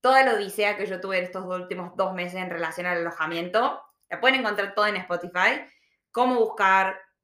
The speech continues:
qué cosas tienen que tener en cuenta a la hora de contratar, em, qué cosas hacer, o sea, cuáles son los pasos que acá en Australia tienen que hacer sí o sí, inspeccionar para sacar un contrato, el, el pago de la garantía, el bono, lo que sea.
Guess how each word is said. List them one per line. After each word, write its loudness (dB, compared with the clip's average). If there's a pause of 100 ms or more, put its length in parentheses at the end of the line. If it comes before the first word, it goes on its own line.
qué 4
cosas -4
tienen -6
que -6
tener -2
en -8
cuenta -4
a -2
la 0
hora 0
de 0
contratar, -2 (400)
em, -4
qué 4
cosas -4
hacer, -2
o -8
sea, -8
cuáles -4
son -8
los -12 (120)
pasos -2
que -12
acá -8
en -4
Australia -4 (480)
tienen -6
que -4
hacer -8
sí -8
o -6
sí, -2
inspeccionar -2
para -4
sacar -8
un -8
contrato, -4
el, -2
el -10
pago 0
de 0
la -2
garantía, -6
el -4
bono, -2
lo -8
que -20
sea. -2